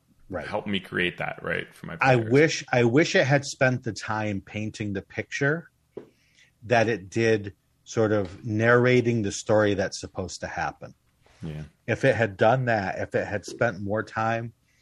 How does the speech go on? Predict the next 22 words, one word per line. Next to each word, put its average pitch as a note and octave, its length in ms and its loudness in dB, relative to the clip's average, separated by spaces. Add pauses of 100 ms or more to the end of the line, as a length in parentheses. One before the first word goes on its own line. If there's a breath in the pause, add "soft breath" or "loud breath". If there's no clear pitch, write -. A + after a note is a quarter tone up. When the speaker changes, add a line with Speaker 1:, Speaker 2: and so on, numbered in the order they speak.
(520)
Speaker 1:
giving G2+ 380 -4
details G#2+ 760 -2
that G2+ 320 0
are, F#2+ 320 -6 (180 loud breath)
and G#3 80 4
it C4+ 100 2
does C4+ 200 4
give D3 180 2
some F#2+ 380 -2
for F#2 100 -8
sure, F2 400 -6 (560 soft breath)
but G2+ 360 0 (100)
not B2 380 2
in A#2+ 100 2
a A#2 120 2
way G#2+ 400 2
that G2+ 360 -2
the G2+ 80 -10
characters G2+ 580 -4
can F2+ 160 -10
interact E2+ 720 -10
with. - 240 -16